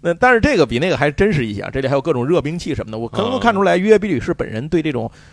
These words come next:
Speaker 1: 呃，飞机、汽车之类的、军火之类的这些玩意儿还是蛮，
Speaker 2: 啊，对，对，对。
Speaker 1: 蛮喜好，他个人很喜好。
Speaker 2: 而且他喜欢的就是那个年代的
Speaker 1: 哎，哎，对，对，对，
Speaker 2: 这些东西。
Speaker 1: 一二战的时候，
Speaker 2: 对，对，对。
Speaker 1: 这，这个一二战期间吧，大概那段时候的事儿。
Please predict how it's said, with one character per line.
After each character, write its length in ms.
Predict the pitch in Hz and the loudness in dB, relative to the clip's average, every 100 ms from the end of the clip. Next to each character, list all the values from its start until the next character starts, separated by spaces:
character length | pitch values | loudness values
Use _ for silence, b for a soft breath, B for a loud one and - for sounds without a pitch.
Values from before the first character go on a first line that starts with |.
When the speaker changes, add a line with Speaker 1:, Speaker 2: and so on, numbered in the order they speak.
| b | b
Speaker 1:
呃， 340 | - 123 120 117 | -2 0 2 0
飞 220 | - 208 | 0 -2
机、 140 | 202 | -4
汽 120 | - | -6
车 240 | 165 185 196 | 0 2 2
之 80 | 160 | 2
类 160 | 165 | 2
的、 140 | 127 123 - | 2 -2 -2
军 200 | 196 202 | 0 2
火 200 | 147 110 | 2 -2
之 80 | 127 | -2
类 80 | 147 | 0
的 60 | |
这 60 | 123 | 0
些 60 | |
玩 140 | 127 117 | 0 -2
意 20 | |
儿 60 | 123 | -2
还 100 | 127 | -2
是 60 | |
蛮， 100 | 104 | 0
Speaker 2:
啊， 40 | 101 | 0
对， 60 | |
对， 20 | |
对。 100 | 107 | 0
Speaker 1:
蛮 80 | 123 | -4
喜 160 | - - | -4 -8
好， 180 | - - | -10 -10
他 60 | |
个 140 | 120 131 | -6 -6
人 100 | 127 | -4
很 100 | 123 | -6
喜 140 | 117 | -10
好。 140 | - - - | -16 -18 -10
Speaker 2:
而 100 | 113 | -8
且 120 | 107 | -6
他 120 | 120 | -6
喜 200 | 113 104 | -8 -10
欢 160 | 101 113 | -8 -8
的 80 | |
就 100 | 113 | -4
是 80 | 113 | -4
那 160 | 123 135 | -4 -6
个 80 | 98 | -6
年 180 | 98 | -6
代 220 | 101 101 98 | -6 -6 -6
的 200 | 107 98 | -6 4
Speaker 1:
哎， 100 | 170 | 4
哎， 160 | 170 | 4
对， 160 | 180 196 | 4 4
对， 100 | 170 | 4
对， 0 | |
Speaker 2:
这 60 | 151 | 2
些 60 | |
东 100 | 147 | 4
西。 40 | 196 | 6
Speaker 1:
一 40 | |
二 140 | 180 | 6
战 180 | 165 196 | 6 2
的 100 | 120 | -2
时 80 | 113 | -4
候， 120 | 113 | -2
Speaker 2:
对， 80 | 110 | -2
对， 200 | 107 104 | -2 -4
对。 120 | 104 - | -6 -8
Speaker 1:
这， 100 | 127 | -6
这 120 | 127 | -6
个 140 | 117 | -4
一 100 | 139 | 2
二 140 | 165 156 | 4 4
战 120 | 139 | 0
期 140 | 170 | -2
间 180 | 160 170 | -2 -2
吧， 80 | 127 | -4
大 100 | 139 | -8
概 100 | 120 113 | -10 -10
那 100 | 113 | -8
段 160 | 110 | -10
时 100 | 107 | -8
候 80 | 98 | -12
的 80 | - | -10
事 120 | |
儿。 60 | - | -12